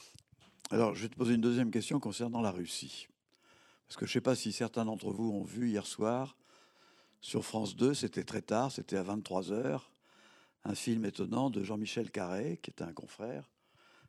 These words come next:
euh, sur le nouvel empire russe. En fait, c'était un film sur Poutine, quoi. Alors, ça pouvait,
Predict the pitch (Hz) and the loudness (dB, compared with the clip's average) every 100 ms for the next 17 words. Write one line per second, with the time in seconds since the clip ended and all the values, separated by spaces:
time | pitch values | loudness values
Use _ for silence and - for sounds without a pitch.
0 | - - - 120 117 104 110 127 110 117 | -14 -8 -2 2 4 4 4 2 2 0
1 | 98 107 101 - - - - 107 - 90 | 0 0 -2 -4 -8 -10 -4 -4 -2 -4
2 | 95 85 113 117 95 - - 90 78 - | -4 0 0 2 0 -2 -4 -4 -6 -10
3 | 60 - _ _ _ - - - - - | -12 -14 _ _ _ -20 -20 -20 -20 -20
4 | - - 95 95 127 120 110 113 107 | -18 2 4 6 4 4 6 6 6